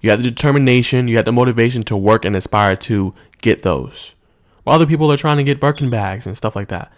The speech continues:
I'm not hating on her. That's fine. She can afford it. Cool. You know what I'm saying? That's their lifestyle. That's th-, no problem. Cool. But I'm talking about the average person. You don't have to be that. Be who you are. You know?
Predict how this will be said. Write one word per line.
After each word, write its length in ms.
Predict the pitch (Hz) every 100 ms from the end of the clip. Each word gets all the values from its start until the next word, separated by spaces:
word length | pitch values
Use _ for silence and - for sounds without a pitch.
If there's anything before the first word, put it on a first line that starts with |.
| _ - -
I'm 120 | 175
not 160 | 196 147
hating 300 | 165 160 143
on 120 | 139
her. 140 | 139
That's 160 | 151 156
fine. 260 | 160 135
She 160 | 98 175
can 100 | 170
afford 320 | 151 151 160
it. 100 | 151
Cool. 360 | - 202 104 - _ _ _ _
You 80 | -
know 60 | 131
what 40 |
I'm 60 | 139
saying? 320 | 143 147 156 - _ _ _ _ _ _ _ -
That's 200 | 117 123
their 140 | 131
lifestyle. 360 | 123 135 95 82
That's 200 | 127 -
th-, 160 | - -
no 140 | - 165
problem. 380 | 180 123 95 127 -
Cool. 280 | - 143 - _ _ _ _ _ _ _ _ _
But 260 | 113 104 -
I'm 260 | - 131 131
talking 220 | 120 113
about 180 | 95 95
the 160 | -
average 320 | 107 113 101
person. 480 | - 101 98 - - - _ _
You 100 | 117
don't 220 | 117 127 131
have 220 | 120 117
to 100 | 90
be 120 | 90
that. 260 | 69 - - _ _ _ _ _ _ _ _
Be 140 | 123 131
who 140 | 131
you 200 | 120 110
are. 320 | 98 98 95 _ _ _ _ _ _ _ _ _ _ _
You 120 | 98
know? 300 | 107 107 120